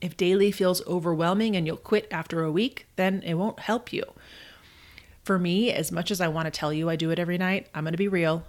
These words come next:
I don't. What I have found that works for me is smaller Sunday reflections that help me set up my week, and then a deeper dive once a month. What matters,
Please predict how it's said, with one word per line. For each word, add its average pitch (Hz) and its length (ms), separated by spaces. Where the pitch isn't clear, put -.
I 170 60
don't. 160 260
What 190 160
I 190 160
have 185 240
found 196 340
that 208 120
works 175 280
for 170 140
me 175 420
is 190 140
smaller 190 480
Sunday 170 400
reflections 175 720
that 160 140
help - 180
me 190 100
set 175 200
up - 100
my 160 140
week, 214 340
and 208 140
then 185 140
a 175 60
deeper 202 360
dive 151 420
once 151 200
a 147 60
month. - 340
What - 180
matters, 208 540